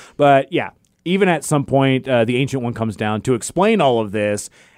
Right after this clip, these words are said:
and Stephen Strange is like, "No,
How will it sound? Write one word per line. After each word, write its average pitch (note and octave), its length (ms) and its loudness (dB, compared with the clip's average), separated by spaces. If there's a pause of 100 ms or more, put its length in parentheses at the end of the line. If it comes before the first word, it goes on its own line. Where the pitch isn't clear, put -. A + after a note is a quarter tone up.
(120)
and C3+ 1000 -4
Stephen D3 300 -2
Strange C#3+ 340 -2
is A#2+ 120 -6
like, B2+ 220 -2
"No, C3+ 680 0